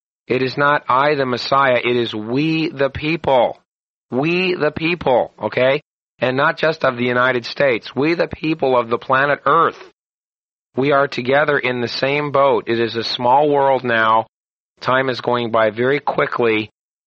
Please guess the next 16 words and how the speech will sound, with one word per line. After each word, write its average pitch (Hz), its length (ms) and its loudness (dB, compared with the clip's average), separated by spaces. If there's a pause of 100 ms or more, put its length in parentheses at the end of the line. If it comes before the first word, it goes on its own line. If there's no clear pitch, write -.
(120)
and 120 260 -2
many 160 340 0
of 127 100 -2
us 120 260 0
are 120 80 0
being 120 320 -4
tested 135 400 -4
on 117 100 -2
an 110 180 -2
individual 143 640 -2
basis. 135 500 -2
I 110 80 2
want 117 320 0
you 143 80 0
to 147 80 -2
know 123 380 2